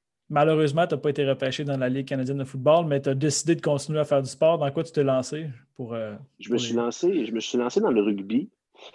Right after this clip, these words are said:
Speaker 2: Euh, si, si on, on, on fait le pont un peu en, en, en tout ça, c'est que, bon, quand j'ai, quand Léonie est née, c'était ma quatrième année. Euh, il me restait encore un an de football après. Euh, à ma cinquième année, dans le fond, c'est là où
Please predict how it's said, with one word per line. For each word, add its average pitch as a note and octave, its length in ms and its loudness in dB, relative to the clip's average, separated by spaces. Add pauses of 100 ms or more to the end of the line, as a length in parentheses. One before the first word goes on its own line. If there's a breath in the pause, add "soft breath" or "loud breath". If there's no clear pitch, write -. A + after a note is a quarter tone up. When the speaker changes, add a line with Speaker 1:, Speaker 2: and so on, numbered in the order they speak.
(380 loud breath)
Speaker 2:
Euh, G2+ 420 -4 (120)
si, - 360 -6
si - 180 0
on, F3 80 4
on, G2+ 480 -2
on G#2+ 40 -4
fait A#2+ 100 0
le A2 80 2
pont D#3 220 2
un G#2 60 0
peu D3 180 2
en, - 80 -2 (120)
en, - 180 -8
en G2 160 -4
tout - 120 -14
ça, D#3 140 0
c'est G#2+ 200 -2
que, A2+ 240 4
bon, A#2+ 340 2 (160)
quand C3 100 2
j'ai, A#2+ 140 -2
quand - 340 -2
Léonie B2+ 260 4
est - 20 4
née, C#3 100 2
c'était A#2+ 160 0
ma G2 120 0
quatrième G#2+ 360 0
année. F2+ 200 -4 (520 loud breath)
Euh, F#2+ 60 0
il G2+ 60 2
me G2+ 60 2
restait G#2 200 -2
encore A#2 280 0
un G#2 140 2
an A#2 80 0
de A2+ 60 -6
football F#2+ 360 0
après. - 360 -6 (160)
Euh, C#2+ 520 -6
à D#2+ 60 -6
ma F2+ 120 -8
cinquième G#2+ 400 0
année, G2 200 0
dans G2+ 100 -2
le F2 60 -6
fond, G#2 260 -2
c'est F#2 200 -2
là G2 220 0
où F2+ 220 -2